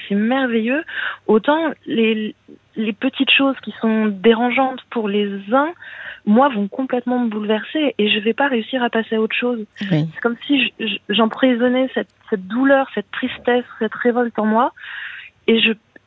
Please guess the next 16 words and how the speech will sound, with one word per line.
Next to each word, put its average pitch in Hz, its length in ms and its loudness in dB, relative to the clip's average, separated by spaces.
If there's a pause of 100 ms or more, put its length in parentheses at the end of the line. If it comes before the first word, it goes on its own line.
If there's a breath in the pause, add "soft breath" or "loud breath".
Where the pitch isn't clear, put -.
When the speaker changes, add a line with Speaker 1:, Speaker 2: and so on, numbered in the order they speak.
Speaker 1:
je 202 140 2
peux 233 80 2
pas 302 160 2
la 302 180 -2
sortir - 640 -4
parce 233 240 2
que 294 280 0 (300)
c'est, 220 220 0 (180)
c'est, 220 160 -6
c'est 214 80 0
déplacé, 233 460 0 (140)
c'est 240 80 0
malvenu, 220 580 0
c'est 240 80 -4
mal 214 140 2
accueilli, 226 520 0